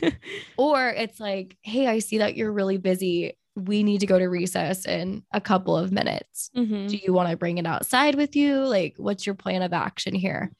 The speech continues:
Speaker 1: Yeah.
Speaker 2: Again, giving them choice
Speaker 1: Mm-hmm.
Speaker 2: and just letting them know, "Hey, this is coming. You can do it now, get it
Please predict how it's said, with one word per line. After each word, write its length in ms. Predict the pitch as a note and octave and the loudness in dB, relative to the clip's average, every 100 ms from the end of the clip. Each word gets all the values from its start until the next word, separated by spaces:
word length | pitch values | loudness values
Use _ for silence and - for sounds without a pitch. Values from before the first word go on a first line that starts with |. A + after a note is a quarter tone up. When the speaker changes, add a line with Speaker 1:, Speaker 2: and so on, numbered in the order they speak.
| _ | _
Speaker 1:
Yeah. 240 | B3 A3+ G#3 | -4 -2 2
Speaker 2:
Again, 300 | G3 E3+ E3+ | 4 4 2
giving 360 | F3 F3 F3+ | 4 4 4
them 220 | F3+ F3 F3+ | 4 2 -2
choice 800 | - E3+ E3 A3+ C#4+ - - - - | 0 0 2 0 -2 -8 -14 -16 -4
Speaker 1:
Mm-hmm. 300 | B3+ A#3 A3 | -2 0 0
Speaker 2:
and 100 | G3 | 4
just 180 | F#3+ F#3 | 4 6
letting 280 | F#3+ F#3 F#3 | 6 6 6
them 160 | F#3 | 4
know, 320 | F3+ E3+ F3+ - _ | 2 0 -2 -10 _
"Hey, 360 | - C4 G#3+ | -2 2 2
this 280 | E3 F3 F#3 | 2 0 2
is 200 | A3 A#3 | 0 0
coming. 600 | - D#4+ C4+ G#3+ G3+ G#3 - _ _ _ _ | -2 0 0 0 0 -4 -8 _ _ _ _
You 140 | G3 | -4
can 200 | G3+ A3 | 2 2
do 140 | G3+ F#3 | 4 2
it 140 | E3 | 0
now, 420 | G3 F3+ F3+ A3 A3+ | -2 -2 0 -2 -2
get 160 | F#3 | -2
it 140 | F3+ | -2